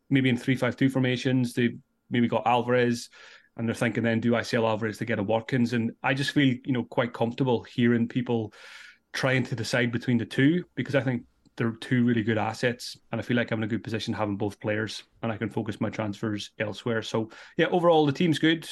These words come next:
I say the team's good. The, the team's good. The squad maybe is not fantastic. The bench is very, very weak. But this season and in the last couple of weeks, the bench hasn't been needed, and hopefully that continues, because I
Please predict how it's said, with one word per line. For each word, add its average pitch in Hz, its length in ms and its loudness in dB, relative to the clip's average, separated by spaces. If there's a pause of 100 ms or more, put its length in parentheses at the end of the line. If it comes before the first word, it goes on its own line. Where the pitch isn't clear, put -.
I 135 40 -2
say 160 100 0
the 156 80 4
team's 151 260 4
good. 156 280 2
The, 131 420 2
the 143 60 -6
team's 196 260 2
good. 147 160 2
The 127 80 -4
squad 156 400 2
maybe 139 200 2
is 117 60 -4
not 127 160 -2
fantastic. 123 640 -2
The - 80 -8
bench 135 480 0
is 120 240 -2
very, 135 300 2
very 127 160 2
weak. 131 340 -2 (540)
But 120 360 0
this 143 280 0
season 135 600 4 (300)
and 120 180 -2
in 117 60 -2
the 117 60 -4
last 143 220 2
couple 127 160 -2
of 123 40 0
weeks, 120 200 -2
the 123 60 -8
bench 123 200 0
hasn't 123 420 -2
been 113 240 2
needed, 123 400 2 (500)
and 113 640 -2 (180)
hopefully 139 220 0
that 120 140 0
continues, 117 440 -2
because 117 280 -6
I 113 80 0